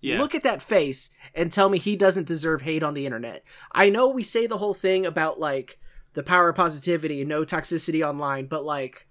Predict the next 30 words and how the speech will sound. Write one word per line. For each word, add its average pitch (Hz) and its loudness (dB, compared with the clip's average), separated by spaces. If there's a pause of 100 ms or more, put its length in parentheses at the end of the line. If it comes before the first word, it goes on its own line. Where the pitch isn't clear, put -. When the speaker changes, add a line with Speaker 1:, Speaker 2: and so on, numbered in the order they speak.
(220)
Speaker 1:
But 190 4
sometimes 208 2
it's 151 -2
Speaker 2:
sometimes 240 8
Speaker 1:
okay. - -10 (500)
Speaker 2:
Sometimes 208 6
you 156 -2
look 143 -6
like - -12
it. - -18 (340)
Speaker 1:
Oh, 190 8
dude, 151 4
Speaker 2:
So 147 4
Speaker 1:
and - 4
that 175 4
was 131 -4
the 110 -6
worst. 113 -4
Like, 127 -2 (120)
fortunately, 185 0
I 139 2
had 147 -2
the 139 -8
wherewithal 135 -2
to 110 -10
shave 139 -4
right 131 0
under 123 -8
my 98 -10
neck, 113 -6